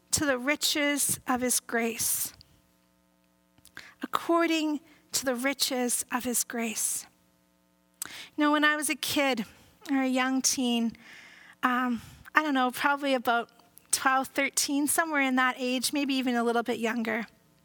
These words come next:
On my mom's side, we would g-, have family gatherings. And these gatherings, just to give you a picture of it, they weren't just the immediate family. It was my great aunts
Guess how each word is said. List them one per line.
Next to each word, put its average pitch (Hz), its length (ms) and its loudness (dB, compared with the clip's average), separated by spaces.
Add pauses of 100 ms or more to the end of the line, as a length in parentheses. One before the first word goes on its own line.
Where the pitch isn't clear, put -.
(680)
On 269 100 2
my 285 100 4
mom's 285 340 0
side, 254 340 2
we 269 120 -6
would 269 240 -4
g-, 262 80 0
have 269 240 2
family 254 420 -2
gatherings. 226 720 -2 (680)
And 302 440 4 (720)
these 330 380 2
gatherings, 320 540 2
just - 160 0
to 349 80 0
give 320 180 0
you 330 100 2
a 320 40 2
picture - 440 0
of 277 120 0
it, 254 340 0
they 285 140 2
weren't 285 320 0
just 311 280 2
the 311 140 2
immediate 269 380 2
family. 240 480 0
It 220 100 -4
was 240 180 2
my 240 180 2
great 254 380 0
aunts 285 540 2